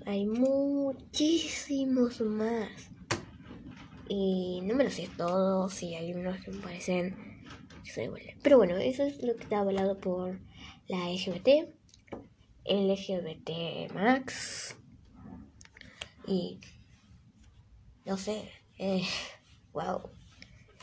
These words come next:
El mundo cambia, la sociedad cambia. Todos los días la sociedad cambia, evoluciona, crece, se desarrolla y la gente va aceptando cada vez más esto.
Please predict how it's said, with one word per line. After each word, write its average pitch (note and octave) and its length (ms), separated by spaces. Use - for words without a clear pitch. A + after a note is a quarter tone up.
El A#3 140
mundo E4 400
cambia, F#3 680
la F#3+ 140
sociedad A3 420
cambia. G3 720
Todos A#3+ 460
los G3 180
días G3+ 480
la F3 220
sociedad F3+ 420
cambia, F3+ 520
evoluciona, F#3+ 1000
crece, - 640
se F3 140
desarrolla G3 920
y C4 120
la C4+ 120
gente D#4 720
va C#4+ 480
aceptando C4 480
cada F#3 160
vez F#3+ 140
más F#3 260
esto. F3 400